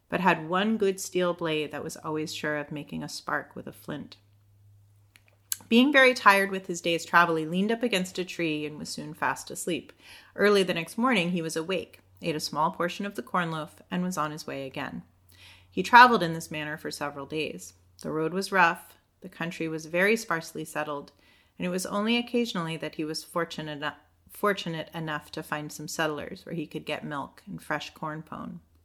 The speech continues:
Most of the settlers kept very savage dogs, which were a source of great anxiety to him, and it was always with some trepidation and fear that he approached the homes.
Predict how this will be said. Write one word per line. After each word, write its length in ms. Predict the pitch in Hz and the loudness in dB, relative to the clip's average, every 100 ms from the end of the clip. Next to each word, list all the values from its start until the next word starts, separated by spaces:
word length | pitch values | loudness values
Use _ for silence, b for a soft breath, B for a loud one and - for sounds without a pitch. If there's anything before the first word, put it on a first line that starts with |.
| _ _ _ - B B B B B - | _ _ _ -20 B B B B B 4
Most 260 | 254 269 | 4 4
of 80 | 339 | 2
the 120 | 339 | 2
settlers 600 | 330 - 220 208 202 196 | 0 2 4 4 2 -2
kept 280 | - 190 - | -4 -6 -4
very 200 | 190 175 | 0 0
savage 460 | 175 170 160 156 165 | 0 -2 -2 -4 8
dogs, 420 | 196 170 160 - | 10 12 8 -2
which 200 | 165 - | -10 -4
were 80 | 175 | -4
a 60 | |
source 340 | 156 214 208 - | -2 -4 -4 -4
of 100 | 156 | -4
great 200 | 165 160 | -2 -2
anxiety 520 | 156 156 165 160 151 | -4 -2 0 0 -6
to 140 | - | -10
him, 260 | 143 139 151 B B B | -12 -10 -12 B B B
and 120 | - 196 | 0 0
it 80 | |
was 140 | 196 208 | 2 -2
always 460 | - 220 277 302 | 0 2 2 0
with 120 | 330 311 | -6 -6
some 220 | - 240 | -2 0
trepidation 720 | 233 214 214 190 185 - 190 | 0 -2 0 0 0 -2 -4
and 160 | 185 | -4
fear 380 | 185 180 165 160 | -2 0 2 0
that 200 | 156 156 | -4 -8
he 180 | 175 180 | -4 -4
approached 540 | 170 - 165 - - | -2 -4 -8 -8 -12
the 100 | - | -8
homes. 480 | 160 156 147 147 - | -6 -6 -8 -10 -12